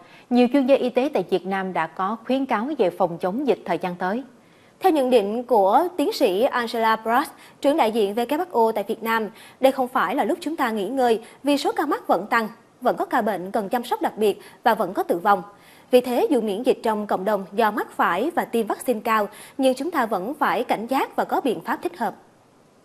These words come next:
Speaker 1: Đề cập đến tuyên bố của Tổ chức Y tế Thế giới về dịch covid mười chín không còn là tình trạng y tế công cộng khẩn cấp gây quan ngại toàn cầu, giáo sư tiến sĩ Phan Trọng Lân, Cục trưởng Cục Y tế Dự phòng Bộ Y tế cho biết, tuyên bố của Tổ chức Y tế Thế giới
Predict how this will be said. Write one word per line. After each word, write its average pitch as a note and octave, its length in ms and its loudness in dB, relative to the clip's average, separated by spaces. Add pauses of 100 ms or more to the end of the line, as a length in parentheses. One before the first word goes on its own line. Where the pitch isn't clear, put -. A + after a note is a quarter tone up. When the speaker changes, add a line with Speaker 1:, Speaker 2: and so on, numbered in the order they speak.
(880)
Speaker 1:
Đề A#3+ 140 6
cập A#3 180 4
đến B3 240 2
tuyên C4 180 2
bố B3+ 200 6
của A3 200 2
Tổ G3+ 140 0
chức - 180 -4
Y G#3+ 100 0
tế A3+ 160 0
Thế B3 140 2
giới A3+ 300 2
về A3+ 80 0
dịch G3+ 200 0
covid A#3 240 0
mười G#3 180 0
chín A#3+ 240 -2
không C#4+ 220 -4
còn G3+ 220 2
là F#3 100 -2
tình F3+ 180 -6
trạng F3+ 220 -2
y G#3 120 -2
tế G#3+ 400 -2
công A3+ 180 2
cộng E3 220 -2
khẩn F3 260 -6
cấp E4+ 180 2 (280)
gây G#3 140 2
quan A3 240 0
ngại E3+ 160 -2
toàn F#3 240 0
cầu, F3+ 220 6 (320)
giáo C#4 180 4
sư D4+ 200 2
tiến D4+ 220 -2
sĩ C4+ 240 0
Phan B3+ 260 -4
Trọng F3 240 -2
Lân, G#3 200 2 (240)
Cục A3 180 4
trưởng A#3 200 2
Cục - 180 4
Y A3 100 2
tế A#3 160 -2
Dự C#4 180 2
phòng F3+ 300 0
Bộ F3+ 80 -2
Y G3 100 -2
tế A3 140 0
cho A#3+ 160 2
biết, C#4+ 360 -2 (240)
tuyên D4 220 2
bố C#4+ 220 8
của A3+ 220 4
Tổ G#3 160 0
chức - 180 -8
Y A3 80 -2
tế A3+ 120 -2
Thế B3+ 140 0
giới B3 480 0